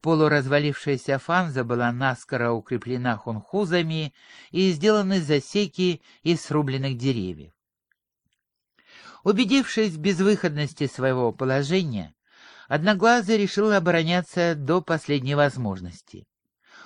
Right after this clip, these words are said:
У него было восемь человек, вооружённых револьверами и ножами.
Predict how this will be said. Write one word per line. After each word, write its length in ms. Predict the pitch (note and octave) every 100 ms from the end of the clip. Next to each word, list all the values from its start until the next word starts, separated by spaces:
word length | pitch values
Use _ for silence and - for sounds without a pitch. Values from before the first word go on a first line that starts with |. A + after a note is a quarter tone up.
| -
У 100 | D3
него 420 | D#3+ D3+ D3+ D3+
было 300 | C#3+ C#3+ C#3
восемь 340 | C#3 C#3+ - C3
человек, 600 | - C3 C#3 E3 F3 - - - -
вооружённых 680 | B2 C#3 C#3 B2+ C#3+ C3 -
револьверами 840 | C3 B2+ B2 E3+ E3+ D#3+ D3 C#3+ - -
и 100 | C#3+
ножами. 640 | D3 C#3+ A#2+ F#2+ D#2+ D#2+